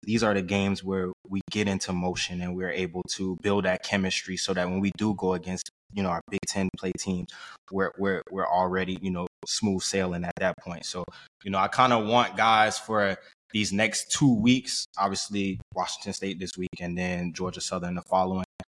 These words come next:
um, to get those games, like Warren said, you know,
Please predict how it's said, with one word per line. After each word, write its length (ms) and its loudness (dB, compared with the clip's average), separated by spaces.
um, 380 2
to 80 2
get 180 2
those 220 0
games, 220 0
like 140 2
Warren 240 4
said, 340 -2
you 100 0
know, 220 0